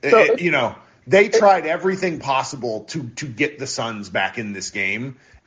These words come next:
Speaker 1: and it just, it wasn't enough. And it concerns me because,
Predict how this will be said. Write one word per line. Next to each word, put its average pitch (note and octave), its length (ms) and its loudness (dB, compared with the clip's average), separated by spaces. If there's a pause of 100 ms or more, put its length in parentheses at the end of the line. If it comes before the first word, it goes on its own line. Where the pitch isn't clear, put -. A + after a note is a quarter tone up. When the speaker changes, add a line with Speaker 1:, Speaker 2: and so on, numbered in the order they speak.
Speaker 1:
and B2 640 -4
it C3 200 -4
just, - 280 -8
it C#3 60 -2
wasn't C3 340 -2
enough. A2 480 0
And B2+ 140 2
it B2 120 -4
concerns F#3+ 520 2
me A2+ 220 -4
because, A#2 500 0